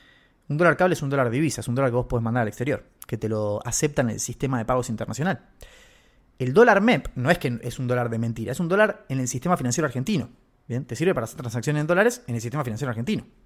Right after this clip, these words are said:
¿Bien? Si vos querés mandar ese dólar al exterior, lo tenés que convertir a dólar cable o contado con liquidación, porque en el exterior,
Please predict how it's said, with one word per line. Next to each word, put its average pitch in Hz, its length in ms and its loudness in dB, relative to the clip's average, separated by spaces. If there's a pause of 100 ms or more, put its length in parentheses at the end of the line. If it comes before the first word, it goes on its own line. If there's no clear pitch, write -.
¿Bien? 120 160 -6 (340)
Si - 200 -4
vos 202 160 4
querés 190 180 2
mandar 175 260 0
ese 151 180 2
dólar 175 140 4
al 170 80 4
exterior, 196 500 2
lo 127 120 -4
tenés 147 200 -2
que 139 80 -6
convertir 131 680 -4 (380)
a 113 140 -6
dólar 127 360 0
cable 143 280 4
o 135 40 2
contado 117 300 -2
con 110 100 -2
liquidación, 107 420 -4
porque 107 240 -10
en 110 80 -6
el 113 60 -6
exterior, 160 460 0